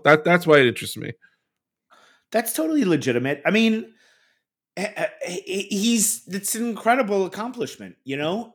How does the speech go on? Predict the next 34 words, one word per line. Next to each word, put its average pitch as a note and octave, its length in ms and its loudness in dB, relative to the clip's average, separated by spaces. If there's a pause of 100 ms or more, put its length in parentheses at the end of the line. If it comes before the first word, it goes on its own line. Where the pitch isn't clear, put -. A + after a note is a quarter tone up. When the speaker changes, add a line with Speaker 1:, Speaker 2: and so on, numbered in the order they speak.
Speaker 2:
And D3+ 480 -4
he, D#3+ 580 -10 (560)
at F3+ 200 6
his G#3 160 0
peak, G#3+ 360 -6 (220)
you D#3+ 120 -6
know, D#3+ 200 -10
was D#3 500 -2 (140)
almost F3 400 -6
Jordan D#3+ 640 0 (200)
and D3 500 -2 (100)
will D3 200 -2
have D3+ 220 0
the D#3 100 -2
longevity D#3 760 -2
of D#3 160 -2
a E3 40 -2
Kareem, D#3+ 600 -10 (280)
right? D#3 280 0 (760)
Speaker 1:
Yeah. G2 160 -2
Speaker 2:
You G3+ 60 4
know, F3 380 0
and D3+ 320 -4 (220)
that, G3+ 300 2
that, G3+ 240 4
that's A3+ 220 0
an A3 100 0
amazing G3+ 800 -4
combination. F#3+ 800 -6 (480)
And D#3+ 140 -2
he's G3 280 -4
an G3+ 100 2
amazing F3+ 580 -2
player. E3+ 480 -2